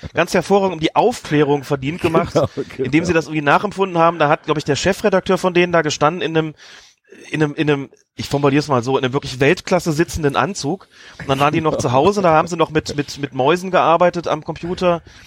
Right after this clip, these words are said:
Speaker 1: die noch ein
Speaker 2: Genau.
Speaker 1: Kabel hatten und sowas. Und dann, auch wie, wie er das erzählt hat, so mit detektivischem Gespür, ist er der Sache danach gegangen.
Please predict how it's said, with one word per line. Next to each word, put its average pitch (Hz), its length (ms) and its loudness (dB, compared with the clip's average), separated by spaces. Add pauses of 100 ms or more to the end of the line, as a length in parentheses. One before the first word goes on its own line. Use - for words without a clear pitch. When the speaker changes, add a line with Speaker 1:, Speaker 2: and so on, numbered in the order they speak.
(120)
Speaker 1:
die 143 80 2
noch 143 120 0
ein 139 80 -8
Speaker 2:
Genau. 143 140 0
Speaker 1:
Kabel 165 240 4
hatten 117 200 0
und 117 120 -8
sowas. 143 340 0
Und 143 140 -8
dann, 147 260 -4 (380)
auch 127 180 -4
wie, 135 240 -6
wie 160 100 2
er 220 60 4
das 190 160 2
erzählt 160 420 2
hat, 190 120 0
so 170 80 -8
mit 147 120 -4
detektivischem 208 760 -2
Gespür, 196 580 -6 (540)
ist 170 140 0
er 185 60 2
der 175 120 4
Sache 175 240 0
danach 151 340 2
gegangen. 143 480 -2